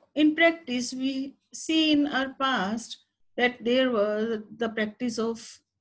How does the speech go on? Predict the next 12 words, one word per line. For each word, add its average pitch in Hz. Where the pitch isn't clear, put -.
interbreeding 269
prevalent 226
in 233
the 294
society, 226
but 240
this 247
practice 233
of 240
interbreeding 208
was 190
carefully 202